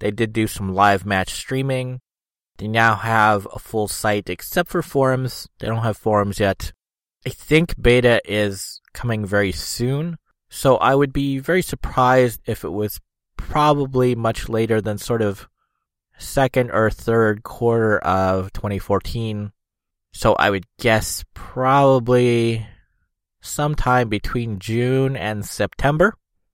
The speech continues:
But like I said, there is no official date, so that's just a guess on my part. My number two game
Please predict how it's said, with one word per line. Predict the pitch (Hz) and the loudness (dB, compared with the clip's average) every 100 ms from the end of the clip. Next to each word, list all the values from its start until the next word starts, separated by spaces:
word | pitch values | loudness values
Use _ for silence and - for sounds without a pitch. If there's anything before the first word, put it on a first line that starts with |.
| _ _ - | _ _ 4
But | 135 | 6
like | 131 131 | 6 2
I | 135 | 2
said, | - 110 | 0 0
there | 104 | 0
is | - 110 | 0 0
no | 117 92 | 0 2
official | 98 - - 101 | 0 -2 -4 -4
date, | 90 92 92 - - - | 2 2 0 -6 -14 -16
so | - 87 | -10 -4
that's | 95 90 | -2 -2
just | - 95 - | -2 -4 -4
a | 92 | -8
guess | 82 85 85 - | -4 -2 -2 -6
on | - 82 | -6 -4
my | 90 87 | -4 -2
part. | 87 78 - - _ _ _ _ _ _ _ _ _ _ _ _ _ | -2 -2 -4 -16 _ _ _ _ _ _ _ _ _ _ _ _ _
My | - 160 | 0 4
number | 175 165 | 4 4
two | - - | 2 -2
game | 185 202 214 277 | 2 2 2 -2